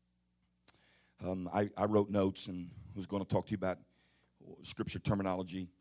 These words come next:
These are the things that the scripture says, that a man of knowledge, a man moved by faith, a man fired by love, a man like God, a man careful about the worship of God, a man who serves God, not men, a man who prizes Jesus Christ, a man who can weep, a man who can love the word, a man who has the Spirit of God residing in him, a man of humility, a man of prayer, a man of sincerity,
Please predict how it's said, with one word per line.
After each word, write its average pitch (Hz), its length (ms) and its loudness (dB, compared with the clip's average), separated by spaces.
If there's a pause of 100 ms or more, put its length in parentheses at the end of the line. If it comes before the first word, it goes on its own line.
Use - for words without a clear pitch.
(160)
These 95 180 -2
are 92 40 2
the 90 100 0
things 95 300 0
that 92 120 -8
the - 80 -8
scripture - 300 -8
says, 90 340 -2
that 87 100 -6
a 90 40 -4
man 92 140 0
of 90 80 -2
knowledge, 90 360 -2
a 85 40 -4
man 92 220 2
moved 90 200 0
by 90 80 -6
faith, 87 340 0
a - 40 -4
man 90 200 0
fired 90 260 -4
by 90 80 -8
love, 90 240 -2
a 85 60 -6
man 87 180 -2
like 90 240 -2
God, 85 220 0
a - 20 -4
man 87 220 -2
careful 90 300 -4
about 87 180 -8
the 87 60 -12
worship 87 280 -4
of 82 140 -10
God, 87 220 -2 (460)
a 92 60 -4
man 98 160 4
who 90 60 4
serves 90 320 2
God, 87 240 2
not 87 240 0
men, 87 160 0
a - 20 -4
man 87 140 -2
who 85 80 -4 (120)
prizes 87 360 0
Jesus 82 320 -4
Christ, 85 300 -8
a - 40 -14
man 85 160 -6
who 85 80 -8
can 80 180 -8
weep, 98 220 6 (100)
a 76 40 -14
man 85 160 -2
who 85 80 -6
can 80 140 -12
love 87 180 2
the 85 80 -4
word, 98 300 4 (600)
a - 20 -4
man 98 140 4
who 95 60 4
has 92 100 2
the - 80 -8
Spirit 98 200 2
of 92 100 -6
God 95 180 -2
residing 90 340 0
in 101 80 2
him, 95 160 0
a 85 40 -6
man 87 140 -2
of 80 60 -4
humility, 98 400 -2
a 92 40 -4
man 87 120 -4
of 82 100 -8
prayer, 98 200 2
a 87 40 -2
man 85 120 -4
of 80 60 -8
sincerity, 92 500 -2